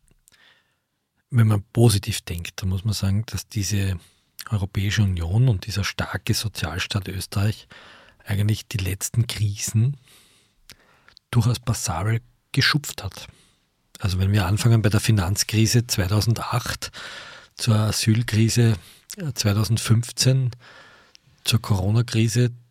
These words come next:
zweitausendzwanzig, zur Ukraine-Krise zweitausendzweiundzwanzig und E-, Energiekrise und Inflationskrise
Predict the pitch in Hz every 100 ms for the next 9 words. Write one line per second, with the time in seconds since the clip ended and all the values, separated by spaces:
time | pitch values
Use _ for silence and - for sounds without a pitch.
0 | - - 101 113 113 - 98 90 107 -
1 | 127 - - - 107 107 101 113 117 113
2 | 104 117 - 101 104 104 110 - 92 113
3 | 117 107 110 - 120 - - _ _ _
4 | - - - 120 135 113 - 139 104 101
5 | - 117 - 113 113 113 110 - 104 -
6 | 101 110 - 117 120